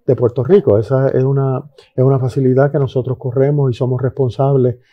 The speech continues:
de proveer un informe periódicamente sobre, eh, el estatus de cáncer en Puerto Rico. Así que conocemos de primer orden qué es lo que está pasando en los diferentes municipios con las diferentes malignidades y diferentes,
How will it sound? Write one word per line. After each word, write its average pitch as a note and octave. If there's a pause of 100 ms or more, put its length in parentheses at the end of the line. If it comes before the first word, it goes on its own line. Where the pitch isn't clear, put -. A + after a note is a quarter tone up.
(180)
de C3
proveer B2
un C3
informe C3 (200)
periódicamente C3
sobre, A#2 (420)
eh, B2 (320)
el C3+
estatus D#3+
de B2+
cáncer B2+
en A#2+
Puerto B2
Rico. D#3
Así A2
que B2+
conocemos C#3+
de C3
primer C3+
orden C3 (320)
qué -
es C3+
lo C#3+
que C3+
está B2+
pasando B2+ (240)
en B2+
los A#2+
diferentes A#2+
municipios D3 (260)
con C3
las A#2+
diferentes B2
malignidades C3
y B2
diferentes, A#2+